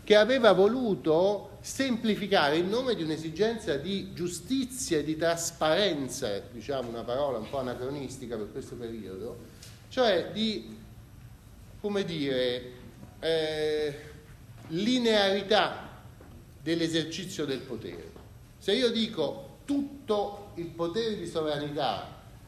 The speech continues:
risiede nella persona che rappresenta la nazione, cioè la persona astratta dello Stato,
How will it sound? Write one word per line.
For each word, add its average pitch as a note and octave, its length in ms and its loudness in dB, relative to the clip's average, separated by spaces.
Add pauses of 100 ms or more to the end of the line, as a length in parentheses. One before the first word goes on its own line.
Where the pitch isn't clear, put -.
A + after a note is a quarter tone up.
(140)
risiede F#3 960 0
nella F3 320 2
persona F#3 840 0
che C#3+ 160 -2
rappresenta G3+ 960 4
la D#3 100 4
nazione, D3 480 -2
cioè E3+ 220 2
la C#3 140 2
persona C#3+ 360 -4
astratta F#3 420 -2
dello B2+ 220 -2
Stato, G#2+ 800 0